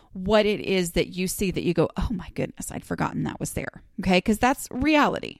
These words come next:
remember? You know, we have the whole things become invisible to us because they've been there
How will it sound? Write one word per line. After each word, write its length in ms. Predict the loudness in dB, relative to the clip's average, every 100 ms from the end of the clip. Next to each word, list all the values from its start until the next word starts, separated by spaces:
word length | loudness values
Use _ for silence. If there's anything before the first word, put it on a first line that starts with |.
| -4
remember? 520 | 2 2 4 4 4 -2 -6
You 140 | -2
know, 160 | 0 0
we 180 | -2 -2
have 180 | -2 -2
the 100 | 0
whole 220 | -2 -4 -12 -20 -10
things 300 | -6 -4 -2
become 400 | -2 -2 -2 -4
invisible 600 | -2 2 2 2 0 -4
to 180 | -4 -4
us 220 | -4 -4
because 240 | -10 -12 -10
they've 200 | -10 -6
been 180 | -6 -2
there 260 | -4 -4